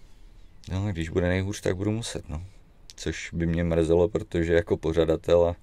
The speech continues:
mám prostě na to přichystaný zas nějaký další věci a, a těším se, s klukama to plánujem a štve mě to, hrozně mě to štve. Tohle video teda bude bez střihu,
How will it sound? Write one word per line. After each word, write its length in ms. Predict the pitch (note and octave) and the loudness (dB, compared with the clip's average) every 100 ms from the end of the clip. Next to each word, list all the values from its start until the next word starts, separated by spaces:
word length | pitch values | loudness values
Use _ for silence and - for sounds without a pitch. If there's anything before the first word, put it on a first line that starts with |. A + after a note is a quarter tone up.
| - - - - | -16 -20 -20 -6
mám 180 | E2 E2+ | -2 0
prostě 340 | E2 E2 - | 0 -2 -2
na 100 | E2+ | 0
to 120 | E2+ E2 | 0 -2
přichystaný 600 | - E2 E2 - E2+ E2+ | -4 -8 -4 0 0 2
zas 240 | E2+ E2+ | 0 0
nějaký 380 | E2 D#2+ - E2+ | -2 -2 -4 0
další 380 | E2+ D#2+ - G2 | 2 0 -2 0
věci 540 | D2+ - - F2+ F#2+ | 0 0 -2 2 4
a, 100 | F2+ - - - - - - - | 2 -2 -20 -18 -18 -20 -20 -12
a 80 | E2+ | -8
těším 380 | - E2 D#2+ E2 | -4 -4 -2 -2
se, 180 | - | -2
s 60 | F2 | -4
klukama 420 | - F2 F2 E2+ | -4 2 4 4
to 140 | - F#2 | 0 0
plánujem 680 | D#2+ D2+ D#2 E2+ F2 F2 | 2 2 0 2 0 0
a 100 | F2 - - - - - - - - - - - - - - - | -4 -8 -18 -20 -20 -20 -20 -20 -20 -20 -20 -20 -20 -20 -20 -20
štve 260 | - - D#2 | -16 -8 -4
mě 180 | D#2 D#2 | -4 -4
to, 160 | C2+ | -4
hrozně 320 | C#2+ E2+ F2 | 0 0 2
mě 140 | F2+ F2 | 0 0
to 120 | F2 | -2
štve. 420 | - E2+ E2+ E2+ - - - - - - - - - - - - - - - | -2 0 2 0 -8 -20 -20 -20 -20 -20 -20 -20 -20 -20 -20 -20 -20 -20 -4
Tohle 260 | F#2+ F#2 A2 | 4 6 8
video 300 | G#2 F2 F2 | 8 6 6
teda 240 | F2+ F2 | 6 6
bude 180 | F2 F#2 | 6 4
bez 180 | E2+ - | 2 -2
střihu, 440 | - D2+ D#2 | -4 -4 -2